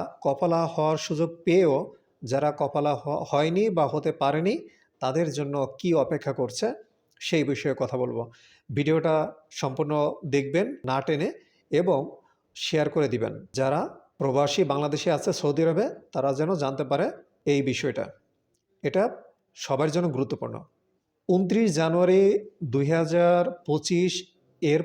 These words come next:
পরে সরকার যে সুযোগটা দিয়েছে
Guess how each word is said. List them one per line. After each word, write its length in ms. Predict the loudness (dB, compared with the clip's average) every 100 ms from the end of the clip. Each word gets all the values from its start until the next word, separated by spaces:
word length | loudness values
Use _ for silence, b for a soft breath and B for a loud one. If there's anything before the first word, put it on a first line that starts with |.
| 0
পরে 280 | 2 2 2 0 -4 _ _ _ _ _
সরকার 500 | -12 -4 0 2 2 2
যে 140 | 2 0
সুযোগটা 480 | 0 -4 -4 -2 -2
দিয়েছে 440 | 0 0 0 -2